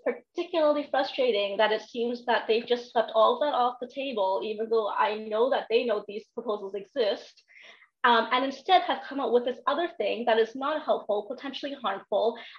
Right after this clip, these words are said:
activates the rest of the country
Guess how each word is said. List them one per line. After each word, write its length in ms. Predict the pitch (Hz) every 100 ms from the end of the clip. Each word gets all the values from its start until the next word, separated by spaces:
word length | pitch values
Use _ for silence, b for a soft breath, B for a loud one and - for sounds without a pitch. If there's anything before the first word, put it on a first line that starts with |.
| -
activates 880 | 285 320 - 311 226 202 - - - _ b _ _ -
the 100 | 254
rest 300 | 247 269 -
of 100 | 311
the 80 | 302
country 720 | 302 226 214 - 202 214 -